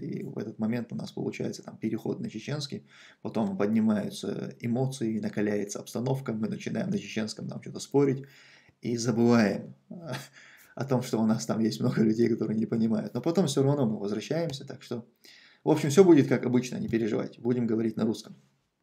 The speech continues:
Ассаляму алейкум. Мне интересно, Иуда в нам врёт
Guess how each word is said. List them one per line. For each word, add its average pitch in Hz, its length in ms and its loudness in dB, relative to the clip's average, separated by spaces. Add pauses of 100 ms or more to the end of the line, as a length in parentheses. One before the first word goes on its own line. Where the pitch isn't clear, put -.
(1600)
Ассаляму 147 400 10
алейкум. 127 360 12
Мне 156 200 6
интересно, 147 460 10
Иуда 143 380 10
в 107 80 4
нам 123 300 10
врёт 156 440 6